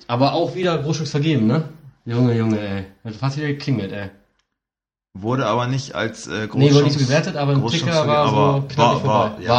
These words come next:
Speaker 2: war
Speaker 1: eine,
Speaker 2: auch so.
Speaker 1: war eine.
Speaker 2: War auf jeden Fall eine Großchance.
Speaker 1: Ja.
Speaker 2: Ich dachte, was? Da hab ich extra geguckt.
Speaker 1: Hat er nicht bekommen, hab ich auch geguckt.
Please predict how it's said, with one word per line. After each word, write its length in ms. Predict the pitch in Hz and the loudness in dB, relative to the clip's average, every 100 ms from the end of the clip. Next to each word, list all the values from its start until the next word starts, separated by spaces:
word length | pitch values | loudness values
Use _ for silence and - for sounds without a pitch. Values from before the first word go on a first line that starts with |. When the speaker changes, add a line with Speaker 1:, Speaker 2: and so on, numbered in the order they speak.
| 110 | 2
Speaker 2:
war 80 | |
Speaker 1:
eine, 100 | 104 98 | 0 -2
Speaker 2:
auch 40 | |
so. 160 | - 87 | -6 -4
Speaker 1:
war 120 | 107 | -2
eine. 240 | 95 90 87 - | -2 -4 -8 -16
Speaker 2:
War 140 | - 87 | -8 -8
auf 100 | 85 | -6
jeden 160 | 104 | -8
Fall 140 | - 110 | -4 -2
eine 120 | 120 | -2
Großchance. 340 | 95 92 95 110 | -4 -6 -4 -4
Speaker 1:
Ja. 40 | |
Speaker 2:
Ich 40 | 107 | -4
dachte, 260 | 98 92 | -6 -6
was? 300 | 95 117 - | -4 -6 -8
Da 100 | 104 | -8
hab 100 | 101 | -6
ich 60 | 101 | -6
extra 240 | 107 - 113 | -8 -6 -6
geguckt. 460 | 101 143 143 - _ _ _ _ - | -4 -4 -6 -10 _ _ _ _ -4
Speaker 1:
Hat 100 | 127 | 0
er 60 | 127 | 2
nicht 120 | 151 | 2
bekommen, 180 | 143 156 | 4 4
hab 80 | 151 | 6
ich 60 | 139 | 6
auch 40 | |
geguckt. 240 | 139 - | 4 4